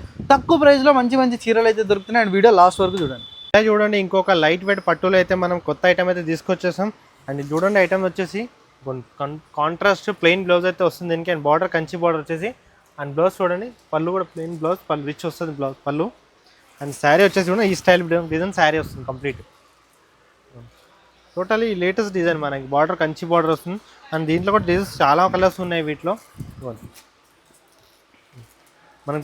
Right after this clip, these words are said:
Speaker 2: టెన్ to ఫిఫ్టీన్ కాంబినేషన్స్ అయితే ఉంటాయి దీంట్లో. And వీడియోలో మనం కొన్నే చూపిస్తాం కలర్ చార్ట్. అన్నీ కాంట్రాస్ట్ ఉంటాయి మనకి, ఏ శారీకి వచ్చినా పళ్ళు బ్లౌజ్ కాంట్రాస్ట్ వస్తాయి మనకి.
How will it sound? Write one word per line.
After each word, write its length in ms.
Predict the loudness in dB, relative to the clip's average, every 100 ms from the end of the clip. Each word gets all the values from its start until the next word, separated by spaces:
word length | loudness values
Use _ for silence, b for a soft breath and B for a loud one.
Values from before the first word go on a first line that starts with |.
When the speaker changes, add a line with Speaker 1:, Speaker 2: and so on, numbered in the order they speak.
| 2
Speaker 2:
టెన్ 160 | 2 4
to 80 | 2
ఫిఫ్టీన్ 300 | 2 0 -2 2
కాంబినేషన్స్ 460 | 0 0 -4 -8 -6
అయితే 140 | -2 0 0
ఉంటాయి 200 | 0 -2
దీంట్లో. 240 | -2 -2 -2 -2 _ -10
And 100 | -6 -2
వీడియోలో 240 | 0 2 2
మనం 120 | -2 -4
కొన్నే 200 | -4 -4 -2
చూపిస్తాం 380 | -2 -4 -4 -4 0
కలర్ 200 | 0 0
చార్ట్. 220 | 0 0 -2 -10 _ _ _ _ -20 -20 -18 -20 _ _ _ _ _ _ _ _ _ _ _ _ _ _ _ _ -14
అన్నీ 200 | -8 -6 0
కాంట్రాస్ట్ 380 | 0 0 -4 -4
ఉంటాయి 180 | -4 -4
మనకి, 200 | -6 -10 -18 -20 -20 _ _ _ _ -20 -20 -20 -20 -18 -8 -4
ఏ 60 | 2
శారీకి 220 | 2 2
వచ్చినా 200 | -4 -2 -2 -2 -2
పళ్ళు 180 | 0 0
బ్లౌజ్ 160 | -2 -2
కాంట్రాస్ట్ 360 | -6 -4 -6 -6
వస్తాయి 180 | -10 -10 -14
మనకి. 260 | -18 -20